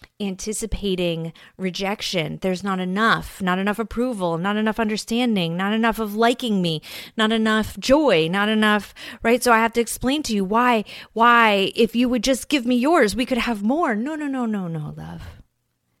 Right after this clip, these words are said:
Just let yours grow. So the next time you catch that spark of joy,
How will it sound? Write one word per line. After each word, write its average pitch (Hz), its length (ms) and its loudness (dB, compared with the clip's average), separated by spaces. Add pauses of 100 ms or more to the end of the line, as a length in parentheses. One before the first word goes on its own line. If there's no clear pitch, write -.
(140)
Just 240 200 -8
let 220 240 -4
yours 202 260 -4
grow. 190 500 -4 (1040)
So - 160 -4
the 208 60 4
next 226 240 0
time 262 140 2
you 247 80 2
catch 220 260 -4
that 202 140 -4
spark - 220 -4
of 196 80 -4
joy, 165 360 -2